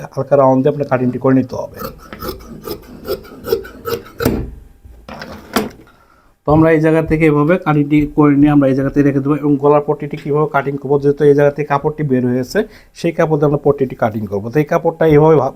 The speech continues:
ভাঁজ থাকবে, আপনাকে একটু লক্ষ্য করতে হবে। এই কাপড়টি এভাবেই ভাঁজ থাকবে, যেভাবে আমি কাটিংটি করে বের করে নিয়েছি কাপড়টি, এভাবে কা-, কাপড়টি ভাঁজ থেকে এই কাপড়টাকে আবার ভাঁজ দিয়ে এক জায়গায় করে নিতে হবে। এভাবে আপনাকে আট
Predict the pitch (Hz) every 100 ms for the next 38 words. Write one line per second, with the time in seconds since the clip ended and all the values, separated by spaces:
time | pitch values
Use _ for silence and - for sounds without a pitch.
0 | 117 135 - 139 101 139 240 - - -
1 | - - 131 151 143 139 135 143 135 -
2 | 135 - 156 156 156 151 151 143 156 202
3 | 165 139 - 117 113 127 143 147 147 135
4 | 147 143 151 151 139 135 151 147 147 -
5 | 139 143 143 160 143 147 143 135 - 143
6 | 147 131 127 123 147 156 143 143 143 143
7 | 139 139 123 123 123 123 190 - - -
8 | _ - 156 156 135 139 135 143 143 139
9 | 95 85 - - - _ - 147 139 139
10 | 190 151 147 131 151 - - 139